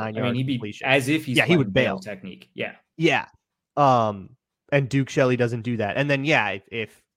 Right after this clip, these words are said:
Speaker 1: you know, you don't give enough cushion, maybe somebody like Christian Watson can get space on you, and then you have to recover. Uh, but that situation, I think, I think that's, that's worth it when compared to Cam Dantzler.
Speaker 2: Oh, yeah, yeah, yeah. I think if, if we're speaking outright comparison, easily,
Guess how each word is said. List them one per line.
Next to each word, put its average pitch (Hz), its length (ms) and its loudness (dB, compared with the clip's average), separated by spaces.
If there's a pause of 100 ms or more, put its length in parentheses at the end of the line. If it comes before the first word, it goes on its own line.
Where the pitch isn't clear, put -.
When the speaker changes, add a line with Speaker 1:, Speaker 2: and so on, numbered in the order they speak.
(200)
Speaker 1:
you 135 100 -14
know, 107 100 -6
you 104 100 -6
don't 104 140 -6
give 107 120 -6
enough 104 200 -10
cushion, 107 340 -6
maybe 101 200 -8
somebody 101 300 -12
like 85 160 -10
Christian 110 320 -12
Watson 101 280 -10
can 107 140 -10
get 101 180 -6
space 147 300 2
on 107 180 0
you, 98 280 -6 (260)
and 117 120 0
then 107 100 0
you 104 80 -4
have 104 220 -2
to 107 100 -8
recover. 98 580 0 (420)
Uh, 101 460 4
but 120 180 -2
that 123 240 4
situation, 117 840 -2
I 101 120 -6
think, - 460 -10 (380)
I 151 80 4
think 147 200 2
that's, - 340 2
that's 127 260 0
worth 135 300 4
it 113 220 0
when 123 260 0
compared 107 460 -8
to 95 260 -10 (460)
Cam 104 260 0
Dantzler. 90 500 -6
Speaker 2:
Oh, 147 160 4
yeah, 180 200 6
yeah, 143 140 8
yeah. 101 160 0
I 135 80 0
think 151 340 -2 (540)
if, 196 140 4
if 185 160 -2
we're 233 280 -2
speaking 190 340 -6
outright 143 340 2
comparison, 117 400 -6
easily, - 460 -10